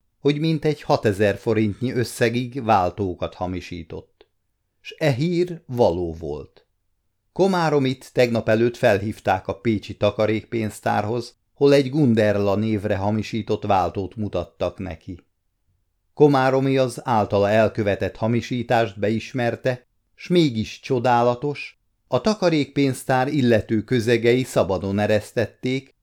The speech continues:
hogy az ügyet rendbe hozza. Rendbe is hozta, amennyiben most már üthetik a nyomát. Ilyen hamisított váltók a többi pénzintézeteknél is vannak, s lehet, hogy mire e soraink megjelennek,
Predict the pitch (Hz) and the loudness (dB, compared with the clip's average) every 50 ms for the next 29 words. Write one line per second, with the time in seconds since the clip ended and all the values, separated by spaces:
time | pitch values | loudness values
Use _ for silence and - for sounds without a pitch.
0 | _ _ _ _ _ _ - 160 156 170 160 160 165 - - 185 156 120 117 117 | _ _ _ _ _ _ -4 0 2 2 2 0 -2 -6 -4 -2 2 2 2 2
1 | - 139 131 113 95 95 87 87 80 80 80 78 73 82 - 73 73 78 - _ | 0 0 -2 0 -2 -2 -4 -6 -8 -8 -10 -12 -12 -12 -14 -14 -14 -14 -16 _
2 | _ _ _ _ _ _ _ _ _ _ _ _ 127 143 135 117 110 101 110 110 | _ _ _ _ _ _ _ _ _ _ _ _ 2 2 4 4 4 2 2 0
3 | 110 104 - - 123 113 - - - - 117 107 104 - _ _ _ _ _ - | 0 -2 -4 -2 -2 -2 -2 -4 -4 -2 -2 -2 -2 -4 _ _ _ _ _ -2
4 | 127 123 127 123 127 127 120 127 127 127 127 131 135 131 - - 139 135 135 135 | 0 0 0 0 0 2 4 4 4 4 2 0 -2 -4 -4 0 2 2 2 2
5 | 143 - 147 117 - - 95 87 - 92 - - 92 95 92 90 87 82 78 78 | 0 -2 -4 -6 -6 -6 -10 -8 -8 -8 -4 -4 -2 -2 -2 -4 -4 -6 -8 -8
6 | 78 - _ _ _ _ _ _ _ _ _ _ _ _ _ _ _ _ _ _ | -12 -14 _ _ _ _ _ _ _ _ _ _ _ _ _ _ _ _ _ _
7 | _ _ _ 196 208 196 180 160 143 147 156 156 151 131 - 156 143 - 151 143 | _ _ _ 2 2 2 2 2 2 0 2 2 0 0 -2 -4 -2 0 0 0
8 | 139 - 113 117 120 120 117 117 - 131 127 120 120 135 131 - 156 143 113 107 | 2 2 4 4 6 6 4 2 2 0 -2 0 -2 -2 -2 0 0 0 0 0
9 | 110 - - 107 98 98 95 87 101 98 92 85 - 98 98 85 98 95 - 95 | -2 -2 -2 -2 -2 -2 -2 -4 -4 -4 -4 -4 -4 -4 -4 -2 -4 -4 -2 -4
10 | 95 - - 104 98 95 90 90 90 - - 92 90 90 92 92 95 95 98 - | -4 -4 -4 -6 -4 -4 -4 -6 -6 -8 -8 -6 -4 -4 -4 -4 -4 -6 -8 -8
11 | _ _ _ _ _ _ - - - 165 151 143 143 139 - 139 131 123 123 131 | _ _ _ _ _ _ -12 -2 0 2 2 4 2 2 2 0 0 0 0 2
12 | 127 123 120 117 107 - - 147 139 127 117 110 107 104 98 - 117 123 127 123 | 4 4 4 4 2 2 2 2 2 4 2 2 0 -2 -4 -4 -4 -4 -2 0
13 | 127 127 123 123 127 127 127 127 135 139 135 - _ _ | 0 0 2 0 0 -2 -2 -4 -6 -6 -8 -10 _ _